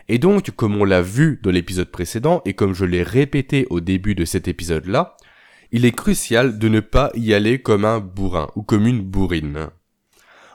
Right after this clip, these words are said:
En fait, le message que vous allez envoyer ne doit pas être un message qui dit à votre cible « Je veux rentrer en réseau avec toi », qui, qui ne veut pas dire « Hey, coucou, on se connaît pas, mais j'ai besoin de toi, du coup,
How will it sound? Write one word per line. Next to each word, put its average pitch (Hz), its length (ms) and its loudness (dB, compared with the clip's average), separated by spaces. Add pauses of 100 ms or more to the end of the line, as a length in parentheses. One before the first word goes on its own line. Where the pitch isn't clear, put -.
En 113 80 2
fait, 202 160 2
le 147 80 6
message 165 320 2
que - 80 -4
vous 101 180 -2
allez 135 80 2
envoyer 107 460 -2 (680)
ne 120 120 0
doit 117 220 2
pas 190 120 4
être 196 160 -2
un 104 80 2
message 123 520 -2
qui 92 160 -6
dit 135 340 -6
à 92 140 -6
votre 90 260 -4
cible « 131 460 -4 (200)
Je 104 200 -2
veux 113 440 0
rentrer 107 540 0
en 101 140 0
réseau 95 420 0
avec 95 340 -4
toi », 78 380 -6 (100)
qui, 110 560 -4
qui 123 120 -6
ne 123 80 2
veut 131 140 4
pas 139 140 4
dire « 135 380 0 (260)
Hey, 202 280 2
coucou, 202 420 2
on 139 100 4
se 139 80 4
connaît 135 240 4
pas, 190 360 0
mais 139 180 4
j'ai 165 160 2
besoin 127 300 2
de 107 40 0
toi, 151 320 0 (280)
du 123 180 -2
coup, 190 240 -2